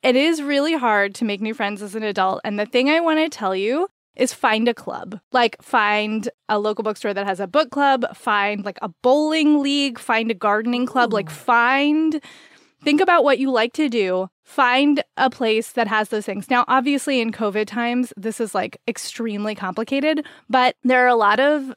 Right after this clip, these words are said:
Speaker 1: stores doing digital book clubs.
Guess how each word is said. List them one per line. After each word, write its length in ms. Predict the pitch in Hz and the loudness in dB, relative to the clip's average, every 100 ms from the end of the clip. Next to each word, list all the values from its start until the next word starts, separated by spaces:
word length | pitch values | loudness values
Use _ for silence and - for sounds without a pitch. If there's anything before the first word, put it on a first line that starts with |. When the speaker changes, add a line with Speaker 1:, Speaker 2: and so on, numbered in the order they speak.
| - | -16
Speaker 1:
stores 580 | - 262 226 233 240 | -6 0 4 4 0
doing 600 | - 226 202 190 190 190 - 208 | -2 -2 -2 -4 -6 -10 -12 -2
digital 380 | 320 349 359 320 | 0 2 0 0
book 200 | 294 - | 0 -2
clubs. 540 | 311 285 277 247 254 | 0 2 2 -2 -6